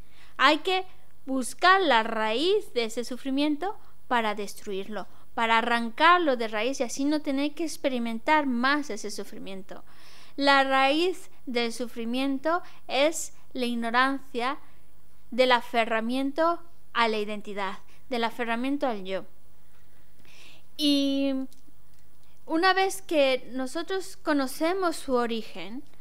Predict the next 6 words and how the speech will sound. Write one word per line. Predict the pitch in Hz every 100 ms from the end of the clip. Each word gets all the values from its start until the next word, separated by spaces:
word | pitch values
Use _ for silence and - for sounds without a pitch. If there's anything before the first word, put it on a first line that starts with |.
| - - -
también | 285 262 294 359
nos | 370
lleva | 339 349 349
a |
cuestionarnos, | 349 262 - 240 226 247 233 226 190 214
bueno, | 277 339 240